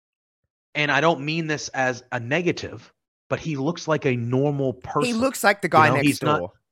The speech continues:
Speaker 1: Correct. Like, he's definitely in shape. He can have lights
Speaker 2: Oh,
Speaker 1: out
Speaker 2: yeah.
Speaker 1: matches. He does flips. He jumps off a ton of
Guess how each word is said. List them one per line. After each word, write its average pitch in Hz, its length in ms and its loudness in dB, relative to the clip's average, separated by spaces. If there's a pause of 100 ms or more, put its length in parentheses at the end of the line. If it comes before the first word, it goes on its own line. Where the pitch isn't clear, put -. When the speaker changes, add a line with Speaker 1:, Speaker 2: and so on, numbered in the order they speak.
(600)
Speaker 1:
Correct. 180 380 4
Like, 131 160 0
he's 131 240 0
definitely 180 520 2
in 190 100 -2
shape. 147 440 0
He 127 140 -10
can 120 160 -8
have 127 460 0
lights 113 440 2
Speaker 2:
Oh, 165 100 4
Speaker 1:
out 156 80 -2
Speaker 2:
yeah. 135 40 -4 (100)
Speaker 1:
matches. 131 280 -4
He 113 100 -8
does 127 300 -4
flips. 156 480 -2
He 127 100 -8
jumps 131 420 -2
off 147 280 2
a 143 80 0 (240)
ton 160 220 -2
of 151 80 -2